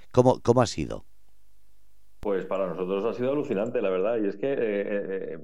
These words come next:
Speaker 2: en verdad no, no, no teníamos planes cuando el, el cantante anterior se decidió marcharse del grupo. Eh,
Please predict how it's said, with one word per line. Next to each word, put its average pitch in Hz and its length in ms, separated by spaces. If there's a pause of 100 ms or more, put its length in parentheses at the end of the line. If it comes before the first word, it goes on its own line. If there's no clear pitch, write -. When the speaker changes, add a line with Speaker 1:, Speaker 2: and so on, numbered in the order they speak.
(160)
Speaker 2:
en 92 100
verdad 101 240
no, 143 180
no, 127 360
no 123 180
teníamos 143 380
planes 135 300
cuando 101 360
el, 87 260
el 95 140
cantante 98 400
anterior 110 460
se 101 100
decidió 90 560
marcharse 90 400
del 95 140
grupo. 117 380 (440)
Eh, 85 720